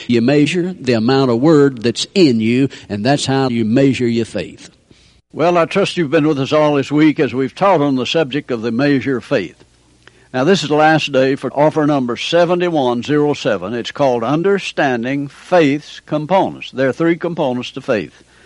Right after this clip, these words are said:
wisdom, knowledge, and understanding. A single C D for eight dollars plus three dollars postage and handling. If you don't know the will of God, you couldn't possibly have faith for it.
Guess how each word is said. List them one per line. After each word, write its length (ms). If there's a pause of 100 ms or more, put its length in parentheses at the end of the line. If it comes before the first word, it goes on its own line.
(300)
wisdom, 600 (200)
knowledge, 640
and 140
understanding. 720 (500)
A 60
single 460
C 220
D 280
for 200
eight 180
dollars 420 (420)
plus 300
three 180
dollars 320 (100)
postage 460
and 140
handling. 480 (420)
If 200
you 120
don't 260
know 220
the 80
will 180
of 140
God, 420
you 140
couldn't 320
possibly 440
have 220
faith 280
for 240
it. 60